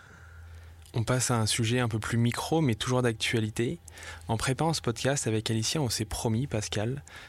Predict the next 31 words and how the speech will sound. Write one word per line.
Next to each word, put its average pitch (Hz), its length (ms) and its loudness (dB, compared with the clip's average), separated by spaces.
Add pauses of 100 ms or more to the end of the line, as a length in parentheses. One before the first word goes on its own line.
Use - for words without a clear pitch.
(120)
de 113 60 0
te 120 120 2
parler 127 240 2
d'un 120 160 2
sujet 120 340 2
pour 113 160 -2
le 110 140 2
coup - 260 -6
qui - 100 -4
nous 104 80 2
tient 139 220 2
à 110 80 2
cœur. 101 400 -2 (320)
C'est - 140 -4
celui 117 260 2
de 113 100 2
la 95 140 2
dave, 90 540 0 (160)
la 98 100 -2
démarche 127 640 0
d'amélioration 113 880 0
verte 107 440 -2
qui - 140 -4
vise 131 220 2
à 104 40 4
démocratiser 127 800 2
les 123 120 2
pratiques - 480 -2
écologiques 117 560 2
en 104 80 2
interne. 101 360 -4